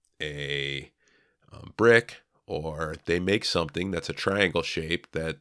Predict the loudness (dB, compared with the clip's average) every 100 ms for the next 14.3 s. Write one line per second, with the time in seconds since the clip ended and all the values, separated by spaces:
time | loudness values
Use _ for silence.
0 | _ -8 -4 -2 -2 -2 -6 -6 -2 0
1 | 0 2 2 2 0 0 2 2 -2 -6
2 | -8 -16 _ _ _ _ -10 -8 -4 -2
3 | -2 -2 -4 -4 -2 -6 -8 -12 -2 0
4 | 2 4 4 4 2 -2 -10 -6 0 2
5 | 4 4 0 -4 -4 -2 -2 -2 -2 0
6 | 0 -2 -6 -4 -2 0 2 2 2 0
7 | -2 -6 0 4 4 2 0 -10 -20 -20
8 | -20 -20 -20 _ _ _ 2 4 4 0
9 | 4 4 4 2 2 4 6 6 4 2
10 | 2 0 0 -4 0 4 4 4 0 0
11 | 0 -2 0 -2 -2 -4 -4 -4 -8 -8
12 | -6 -4 -6 -6 -4 -4 -4 -4 -4 -4
13 | -6 -6 -8 -8 -8 -8 -4 -2 -2 0
14 | 0 -2